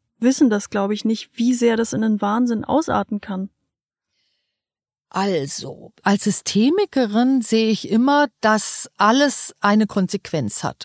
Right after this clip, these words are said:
Speaker 2: Alle-, alles hat eine Ursache und diese Ursache wirkt, also hat eine Wirkung und diese Wirkung führt dich zu einer bestimmten Verhaltensweise und die führt dann zu einer Konsequenz.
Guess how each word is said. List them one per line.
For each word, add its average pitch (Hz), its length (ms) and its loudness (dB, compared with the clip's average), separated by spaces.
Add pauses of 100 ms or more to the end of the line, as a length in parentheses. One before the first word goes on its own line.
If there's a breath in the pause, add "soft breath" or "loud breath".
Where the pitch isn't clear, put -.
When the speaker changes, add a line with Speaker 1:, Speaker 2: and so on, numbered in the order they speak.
Speaker 2:
Alle-, 139 400 -6
alles 165 300 -2
hat 165 120 -10
eine 127 160 -2
Ursache 269 840 2
und 180 200 -4
diese 185 420 0 (380 soft breath)
Ursache 170 720 0
wirkt, 220 560 0
also 143 380 -4
hat 165 140 -6
eine 160 260 -2
Wirkung 233 580 0
und 190 260 0
diese 196 340 2
Wirkung 233 440 2 (200)
führt - 340 -2
dich 220 160 -4
zu - 160 -4
einer 175 240 0
bestimmten 160 520 -6
Verhaltensweise 302 1000 0 (560 loud breath)
und 202 260 0
die 320 140 4
führt 254 320 0
dann 220 160 4
zu - 220 -2
einer 190 260 0
Konsequenz. - 960 -4